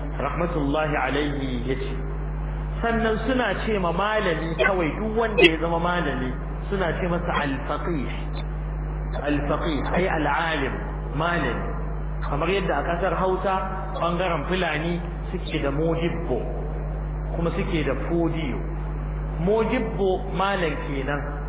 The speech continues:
kuma faqihun kenan, masanin fiqh. Haka idan suka ce fodiyo, shi ma al-faqih kenan, masanin fiqh. To, duk masani akan ce masa al-faqih.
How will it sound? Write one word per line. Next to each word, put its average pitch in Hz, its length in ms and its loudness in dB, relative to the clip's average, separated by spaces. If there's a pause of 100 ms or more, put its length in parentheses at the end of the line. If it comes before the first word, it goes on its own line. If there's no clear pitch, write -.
(140)
kuma 175 240 0
faqihun 151 680 0
kenan, 107 440 -2 (680)
masanin 143 500 0
fiqh. 151 280 -2
Haka 175 320 0
idan 175 300 2
suka 190 220 0
ce 160 340 0 (280)
fodiyo, 175 540 2 (460)
shi 160 180 0
ma 165 140 2 (100)
al-faqih 147 520 0 (180)
kenan, 117 340 0 (300)
masanin 143 440 0
fiqh. - 300 -2 (880)
To, 127 220 0 (480)
duk 233 120 2
masani 214 520 2
akan 175 320 2
ce 180 140 0
masa 165 300 0
al-faqih. 143 540 0